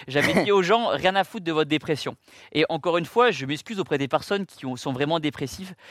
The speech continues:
Speaker 1: et qui sont diagnostiquées dépressives et qui sont, euh, au fond de leur lit, qui peuvent pas bouger. Le message que je voulais, voulais faire passer dans cette vidéo, c'était vraiment de dire que grâce au sport, en se bougeant, on peut sortir de la dépression.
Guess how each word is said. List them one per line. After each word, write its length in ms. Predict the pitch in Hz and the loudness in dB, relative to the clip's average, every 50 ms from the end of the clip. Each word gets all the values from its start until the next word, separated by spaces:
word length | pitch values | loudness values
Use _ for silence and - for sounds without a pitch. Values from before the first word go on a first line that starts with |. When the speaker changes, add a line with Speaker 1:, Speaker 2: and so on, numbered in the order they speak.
| - - - | -20 -10 -6
Speaker 1:
et 120 | - 135 | -4 -4
qui 180 | 123 - - 135 | -4 -6 -12 -12
sont 220 | - - 143 131 | -8 -6 -6 -2
diagnostiquées 580 | 127 170 170 151 160 156 - - - 135 - 170 | 0 0 2 2 0 -4 -4 -8 -14 -4 -4 -4
dépressives 460 | 139 135 127 - 135 127 - 208 196 180 - - - - | -2 -2 -6 -6 -10 -10 -8 -8 -8 -8 -10 -14 -16 -4
et 100 | - 135 | -4 -4
qui 120 | 123 - 135 | -4 -4 -10
sont, 320 | - - 170 165 160 147 | -6 -6 -4 -2 0 2
euh, 180 | 135 135 131 123 - - _ _ | 2 2 2 2 0 -4 _ _
au 60 | 151 135 | -10 -8
fond 160 | - 175 160 | -6 -4 2
de 40 | 156 | 2
leur 140 | 156 151 156 | 4 4 2
lit, 140 | 160 175 | 0 -4
qui 100 | - - | -8 -8
peuvent 140 | - 147 131 | -8 -8 0
pas 120 | - 156 147 | 0 0 0
bouger. 380 | 131 143 139 135 156 175 180 - _ - - - - - - _ _ _ _ _ | 0 -4 -4 -2 -2 -4 -4 -6 _ -20 -20 -20 -20 -20 -20 _ _ _ _ _
Le 120 | 156 160 160 | 0 0 2
message 400 | 175 190 - - 254 240 - - | 2 2 4 4 4 4 2 -4
que 80 | 175 | -10
je 40 | 139 | -4
voulais, 140 | 143 147 151 139 - _ - | 0 0 0 0 -2 _ -12
voulais 200 | 135 139 151 - | -6 -6 -2 -2
faire 80 | - | -2
passer 160 | - 165 185 | -2 -2 -4
dans 80 | 196 175 | -4 -6
cette 160 | - 175 143 | -6 -6 -6
vidéo, 320 | 143 151 135 156 175 226 - - - - - | -6 -2 0 2 2 2 0 -6 -16 -20 -20
c'était 140 | - - 202 | -6 -4 0
vraiment 240 | 170 165 185 214 214 | 0 2 0 0 -2
de 100 | 165 165 | -4 2
dire 200 | 156 226 220 - | 2 2 2 2
que 120 | - 151 | -4 -8
grâce 340 | 139 131 180 233 247 - 226 | -6 0 0 0 0 0 -6
au 20 | |
sport, 460 | 185 - _ - 165 175 - - - _ - | -12 -12 _ 0 0 0 0 -4 -10 _ -4
en 100 | 151 156 | -4 -4
se 80 | 127 | -4
bougeant, 380 | 135 151 175 147 160 175 196 - - _ - - - _ - | -8 -10 -8 -2 0 0 0 0 -4 _ -20 -20 -16 _ -6
on 100 | 156 156 | -6 -6
peut 220 | - - 240 262 | -4 -2 -2 -2
sortir 640 | - - - 214 - - - - - 247 233 - - - _ | 0 2 2 2 2 0 -6 0 2 2 2 2 0 -8 _
de 80 | 143 | -2
la 140 | 147 151 151 | 0 2 2
dépression. 460 | 147 156 - - 160 143 - 139 123 | 2 0 -2 -2 -6 -6 -6 -10 -12